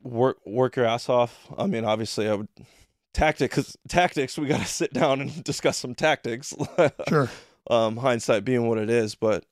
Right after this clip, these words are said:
Speaker 1: um,
Speaker 2: Hindsight is always twenty twenty.
Speaker 1: Yeah.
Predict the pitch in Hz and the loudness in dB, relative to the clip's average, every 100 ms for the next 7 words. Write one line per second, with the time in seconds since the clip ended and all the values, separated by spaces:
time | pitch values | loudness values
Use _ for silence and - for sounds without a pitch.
0 | - 110 107 110 - 175 165 180 151 135 | -6 -6 -6 -12 -6 -2 0 0 0 0
1 | 139 135 123 151 123 120 131 120 - _ | 2 2 0 -2 -2 -2 -2 -2 -6 _
2 | 135 135 | 4 4